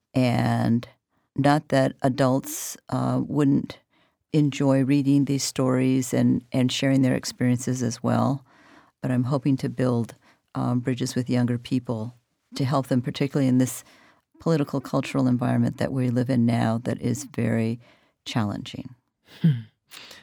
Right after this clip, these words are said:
Speaker 2: It is that, <laughs> indeed. Um, one of my questions is how you came into the style of writing. Um, when in your life did you begin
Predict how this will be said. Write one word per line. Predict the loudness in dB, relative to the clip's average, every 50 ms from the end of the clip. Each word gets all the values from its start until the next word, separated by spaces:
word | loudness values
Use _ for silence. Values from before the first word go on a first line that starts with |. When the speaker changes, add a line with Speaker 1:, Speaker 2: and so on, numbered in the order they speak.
| _ _ _
Speaker 2:
It | -6 -4 -4
is | -4 -4 -6 -8 -6 -4
that, | -2 0 0 -2 -2 -4
<laughs> | -4 -2 -2
indeed. | -2 -4 -4 -6 -6 -6 -8 -8 -12 -14 -20 _ _ _ _ _ _ _ -20 -20 -20 -20 -20 -20 -20 _ 0
Um, | 4 4 6 6 4 4 2 0 -4 -6 -4 2
one | 4 4 6
of | 6 6
my | 4 4
questions | 2 2 4 4 4 4 2 0 2 2 4 4 2 0 -2 -2
is | 0 0 0 0
how | 0 2 4 4
you | 6 6 4 2
came | 0 -2 2 4 4 6 6 4 4 2 0 -6 _ _ _ _ _ _ _ _ _ _ _ _ _ _
into | 4 6 6 6 6 4 2 0 0 2 2 4 2 2 -2 -6 -12 _ _ _
the | -2 0
style | 0 0 0 2 2 2 2 0 -2 -2
of | -4 0 0
writing. | 2 2 2 0 -2 -4 -6 -6 -8 -12 -18 -20 -20 -20 -20 -20 _
Um, | -6 -4 -4 -4 -4 -6 -6 -8 -10 -4
when | 2 4 6 6 8
in | 8 8
your | 6 6 4
life | 2 2 2 0 0 -2 -6 -12 -6 -4
did | -4 -2 0 0
you | -2 0
begin | 0 -2 -2 0 0 0 0 0 -2 -4 -4 -6